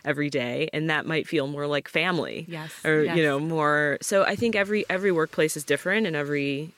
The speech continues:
Speaker 1: job is, you know, or every s-, type of work is different and
Speaker 2: So
Speaker 1: requires,
Speaker 2: true.
Speaker 1: like, different ways of interacting with people.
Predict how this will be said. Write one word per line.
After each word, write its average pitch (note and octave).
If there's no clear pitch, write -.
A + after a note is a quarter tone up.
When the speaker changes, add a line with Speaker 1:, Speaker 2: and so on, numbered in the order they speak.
Speaker 1:
job D#3+
is, -
you E3
know, C#3+
or E3+
every E3+
s-, -
type F3
of D#3
work G#3+
is C3
different -
and D3+
Speaker 2:
So C#3+
Speaker 1:
requires, C#3
Speaker 2:
true. C#3
Speaker 1:
like, C#3
different C#3
ways C3+
of C#3
interacting C#3+
with A#2
people. -